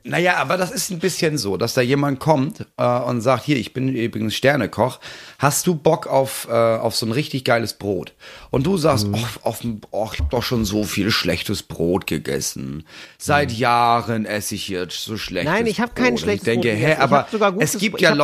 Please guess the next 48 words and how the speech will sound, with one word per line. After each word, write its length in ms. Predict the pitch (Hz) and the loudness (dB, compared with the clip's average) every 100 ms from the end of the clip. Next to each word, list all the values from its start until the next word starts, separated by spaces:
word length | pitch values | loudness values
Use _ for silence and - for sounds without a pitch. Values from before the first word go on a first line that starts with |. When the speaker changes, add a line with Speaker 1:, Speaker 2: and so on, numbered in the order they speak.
| 170 | 2
Speaker 2:
gutes 160 | 180 | 2
Speaker 1:
Leute, 60 | 160 | 0
Speaker 2:
Brot 80 | 247 | 2
Speaker 1:
die“ 20 | 311 | 0
Speaker 2:
gegessen. 540 | 233 170 143 - 107 104 _ _ | 0 -2 -2 -4 -10 -10 _ _
Also 160 | 147 151 | -4 0
Speaker 1:
Ja, 60 | |
Speaker 2:
die 80 | 147 | 0
Speaker 1:
aber 40 | 160 | 4
du 60 | |
Speaker 2:
waren 80 | 196 | 6
ja, 60 | 180 | 6
Speaker 1:
weißt 160 | 202 | 4
Speaker 2:
also 100 | 190 | 4
Speaker 1:
doch, 0 | |
Speaker 2:
ist 80 | 214 | 4
Speaker 1:
was 60 | 185 | 4
Speaker 2:
ja 60 | 240 | 4
nicht 80 | |
Speaker 1:
ich 40 | 226 | 6
Speaker 2:
so, 60 | 240 | 6
als 200 | 180 208 | 6 6
wären 120 | 233 | 6
Leute 160 | 220 - | 4 4
Speaker 1:
meine. 100 | 220 | 2
Speaker 2:
beim 80 | |
Slam 260 | 202 208 220 | 2 2 2
schlecht, 460 | - 220 262 - - | 2 2 0 -2 -2
so. 100 | 151 | -2
Die 140 | 151 | 2
haben 400 | 175 214 220 190 | 0 0 -2 -4
auch 200 | 175 - | -4 -4
gute 220 | 240 269 | -6 -8
Gedichte 380 | 185 185 262 196 | -6 -8 -8 -6
mitgebracht. 480 | 156 - 117 110 113 | -6 -6 -4 -4 -2
So 80 | 202 | -4
ist 100 | - | 0
ja 80 | 190 | 0
nicht. 320 | 247 - - _ _ - | 0 -4 -18 _ _ -12
Also 280 | - 147 131 | -2 -2 -2
manchmal 420 | - 92 139 131 | -4 0 0 2
nicht, 320 | 123 190 - _ - | 2 0 -2 _ -2
aber 240 | 135 139 | 2 4
manchmal 320 | 139 185 196 | 2 2 2
gab's 240 | 165 190 160 | 4 4 2
auch 120 | - | -2
gute 260 | 190 180 | -2 0
Sachen. 440 | 139 185 117 90 | 2 2 0 -6